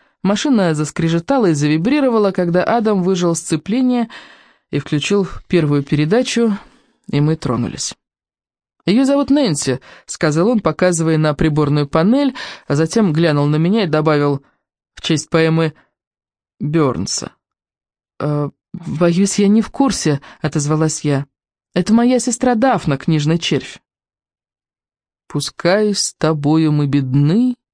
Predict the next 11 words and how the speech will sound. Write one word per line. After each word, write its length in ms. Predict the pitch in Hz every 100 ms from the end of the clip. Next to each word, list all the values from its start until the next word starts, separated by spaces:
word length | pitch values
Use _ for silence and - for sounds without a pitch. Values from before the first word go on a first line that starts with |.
| _ _ _
но 260 | - 151 147 _ _
ты 320 | 190 254 254
мой 320 | 214 160 156
клад 480 | 135 - 143 151 180
бесценный", 1120 | 143 131 135 - - - 165 175 143 117 - _ - _ _ _ _ _
процитировал 760 | 143 135 131 - 131 127 131
он. 140 | 131 147
Это 280 | - 147 - - -
из 160 | - 143
"Возвращения 560 | 143 151 160 - 165 165
солдата". 680 | - 202 170 - - -